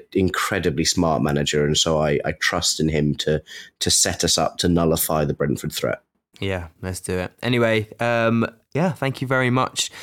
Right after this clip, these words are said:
Speaker 2: for your time, gentlemen. George, would you like to name the podcast before we sign off?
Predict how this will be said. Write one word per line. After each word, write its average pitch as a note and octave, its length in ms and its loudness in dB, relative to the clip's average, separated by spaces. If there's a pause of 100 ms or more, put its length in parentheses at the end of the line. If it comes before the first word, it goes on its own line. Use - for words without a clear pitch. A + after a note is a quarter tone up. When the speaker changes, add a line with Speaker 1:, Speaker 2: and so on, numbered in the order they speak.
(180)
Speaker 2:
for A2 100 -2
your A2 120 4
time, A2+ 500 0 (160)
gentlemen. A2+ 640 0 (380)
George, C#3 480 4
would C3 160 -2
you B2+ 200 2
like B2 320 0
to A#2 380 2
name A#2 400 2
the A2 100 2
podcast G#2 580 -2
before G2 280 -2
we G2 100 0
sign G2 320 -2
off? A2 240 -6